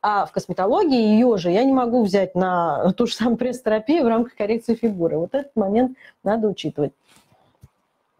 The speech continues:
Вот. Э, смотрите, как у нас, собственно, проводится процедура. Мы настроили время, десять минут поставили, ограничение поставили на десять миллиампер, то есть он при всём желании, даже если мы случайно что-нибудь сделаем,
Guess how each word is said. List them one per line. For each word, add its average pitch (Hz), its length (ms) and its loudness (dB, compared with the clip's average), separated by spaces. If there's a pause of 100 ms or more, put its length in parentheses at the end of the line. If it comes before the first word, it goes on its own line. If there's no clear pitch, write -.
(280)
Вот. 185 480 0
Э, 196 240 2
смотрите, 320 400 -2
как 403 180 -4
у 349 60 -2
нас, 285 160 -4
собственно, 311 280 0
проводится 262 400 -2
процедура. 233 360 0
Мы 269 100 2
настроили 240 460 0
время, 392 320 2
десять 349 240 -2
минут 320 160 0
поставили, 277 420 0
ограничение 262 760 0
поставили 208 420 -2
на 226 120 2
десять 240 300 0
миллиампер, 214 480 0
то 202 80 0
есть 196 120 -4
он 208 80 0
при 220 140 -2
всём 214 220 -2
желании, 190 480 0
даже 180 180 4
если 190 120 -2
мы 185 60 2
случайно 185 460 -4
что-нибудь 180 220 -2
сделаем, 175 280 0